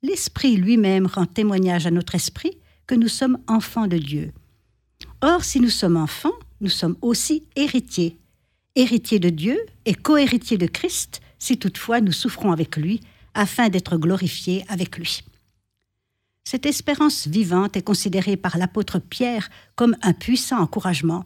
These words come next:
pour tous les enfants de Dieu confrontés à de multiples épreuves et plus particulièrement à la persécution.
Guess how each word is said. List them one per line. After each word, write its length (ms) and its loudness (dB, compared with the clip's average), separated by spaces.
pour 280 4
tous 200 -4
les 220 0
enfants 260 -2
de 100 0
Dieu 260 -4
confrontés 720 0
à 100 0
de 140 0
multiples 720 2
épreuves 460 -2
et 100 4
plus 200 0
particulièrement 680 0
à 60 2
la 80 2
persécution. 720 -4